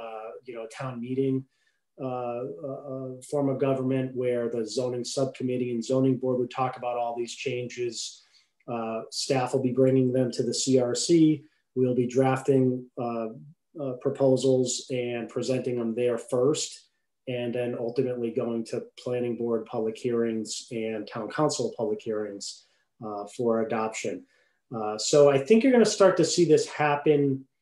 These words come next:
um, more aggressively as we go into the new year. Uh, there's, a, I think, a lot of, uh, there's a lot of momentum. There's a lot of, uh, kind of built up, uh, interest in, in, in making the bylaw better.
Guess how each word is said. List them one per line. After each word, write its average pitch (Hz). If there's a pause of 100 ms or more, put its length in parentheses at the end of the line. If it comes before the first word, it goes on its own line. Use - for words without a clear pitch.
(380)
um, 123 (320)
more 147
aggressively 160 (240)
as 135
we 135
go 143
into 143
the 143
new 139
year. 143 (380)
Uh, 123
there's, 123
a, 123
I 127
think, 127
a 127
lot 127
of, 127 (120)
uh, 120
there's 117
a 117
lot 117
of 104
momentum. 139
There's 120
a 123
lot 123
of, 117
uh, 117 (180)
kind 120
of -
built 127
up, 123 (120)
uh, 113 (480)
interest 160 (120)
in, 135
in, 127
in 123
making 127
the 117
bylaw 123
better. 143